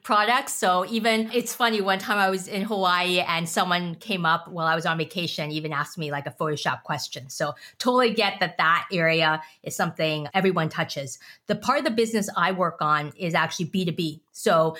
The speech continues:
most people haven't heard about it, but they probably visited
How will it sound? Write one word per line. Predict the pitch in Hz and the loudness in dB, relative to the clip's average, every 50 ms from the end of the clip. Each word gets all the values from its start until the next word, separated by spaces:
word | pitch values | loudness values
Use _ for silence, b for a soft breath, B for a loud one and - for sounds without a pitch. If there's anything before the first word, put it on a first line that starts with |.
| B B - | B B 2
most | 196 202 220 220 226 226 226 - | 4 4 6 6 4 2 -2 -2
people | 220 208 208 - 196 185 | -4 -4 0 2 2 2
haven't | 175 - 190 180 180 165 147 | 2 2 2 0 0 0 -4
heard | - - - 285 302 254 | -4 -2 2 2 2 2
about | 233 165 - 151 143 143 147 | 0 0 2 2 2 2 2
it, | 156 151 - - - | 0 -2 -2 -4 -4
but | 180 165 | -2 0
they | 180 175 | 0 -2
probably | 175 - 208 220 226 226 226 214 | -2 0 0 0 2 4 2 2
visited | 185 156 180 175 165 - 185 170 170 160 156 160 156 | 2 2 0 0 0 -2 -2 0 0 2 0 0 0